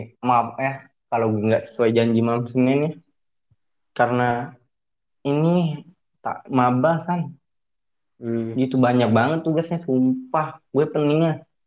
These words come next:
Speaker 1: pening terus tiap mau ngapain gitu, ya pening gitu.
Speaker 2: Gue juga udah
Speaker 1: Terus
Speaker 2: maklumin,
Speaker 1: terus.
Speaker 2: Mak. Gue juga udah maklumin sih buat temen-temen gue yang udah kuliah sama kerja. Gue, gue,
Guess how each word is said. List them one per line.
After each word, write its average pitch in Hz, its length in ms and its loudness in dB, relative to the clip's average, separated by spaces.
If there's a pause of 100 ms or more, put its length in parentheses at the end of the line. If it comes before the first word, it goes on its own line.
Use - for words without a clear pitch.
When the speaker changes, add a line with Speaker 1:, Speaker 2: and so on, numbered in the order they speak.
(220)
Speaker 1:
pening 139 200 0
terus 170 240 -2
tiap 151 240 2 (1500)
mau 123 180 4
ngapain 127 460 2
gitu, 175 220 -2
ya 120 200 0
pening 160 380 -2
gitu. - 80 -18 (1000)
Speaker 2:
Gue 131 160 8
juga 127 320 6
udah 120 80 6
Speaker 1:
Terus 113 80 4
Speaker 2:
maklumin, 143 400 6
Speaker 1:
terus. - 80 -18
Speaker 2:
Mak. 113 140 -2 (340)
Gue 135 240 4
juga 139 240 4
udah 127 160 2
maklumin 147 400 2
sih 170 320 -2 (160)
buat 135 240 0
temen-temen 127 480 -4
gue 127 220 4 (100)
yang 120 160 -4
udah 117 240 -4
kuliah 117 320 0
sama 117 160 -4
kerja. 127 320 -6 (1300)
Gue, 151 240 6
gue, 151 220 4